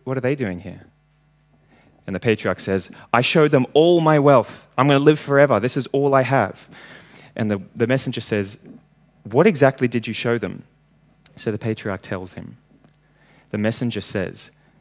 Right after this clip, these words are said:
"You fool. That family will take everything from you because of what you've done.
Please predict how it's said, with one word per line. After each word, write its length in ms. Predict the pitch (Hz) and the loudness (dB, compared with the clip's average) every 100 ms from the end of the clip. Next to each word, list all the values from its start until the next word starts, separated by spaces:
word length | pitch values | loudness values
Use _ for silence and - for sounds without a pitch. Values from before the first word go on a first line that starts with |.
| _ - | _ -18
"You 400 | 101 113 123 123 | -12 -8 -6 -8
fool. 1040 | - - - - 110 98 85 - - - _ _ _ _ _ _ - _ - | -14 -20 -20 -16 -12 -10 -12 -14 -18 -20 _ _ _ _ _ _ -20 _ -6
That 220 | 110 120 | -4 -4
family 760 | - 123 110 110 90 92 127 _ _ _ _ _ _ | -8 -6 -6 -6 -8 -12 -16 _ _ _ _ _ _
will 160 | 107 101 | -10 -10
take 540 | - - 110 - - _ _ _ - | -8 -6 -6 -8 -20 _ _ _ -4
everything 680 | 110 107 104 98 - 92 92 | -2 -2 -4 -10 -10 -12 -12
from 280 | - 82 | -12 -14
you 140 | 85 87 | -14 -16
because 320 | - - 90 | -16 -14 -14
of 100 | 82 | -14
what 200 | - - | -16 -18
you've 140 | - | -18
done. 240 | - - | -18 -18